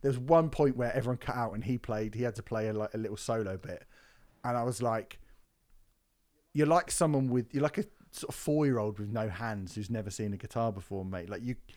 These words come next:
he can't play the, <laughs> he cannot play, he can't play a chord." <laughs> Like, he's, he's fucking terrible. And all the way through, he's just, like, slurring, going to Mike, going,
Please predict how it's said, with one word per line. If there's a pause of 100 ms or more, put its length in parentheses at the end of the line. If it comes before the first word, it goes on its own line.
(240)
he
can't
play
the, (200)
<laughs>
he
cannot (140)
play, (440)
he
can't
play (380)
a
chord."
<laughs>
Like, (240)
he's, (220)
he's (160)
fucking
terrible. (300)
And
all
the
way
through,
he's
just,
like,
slurring,
going
to
Mike,
going,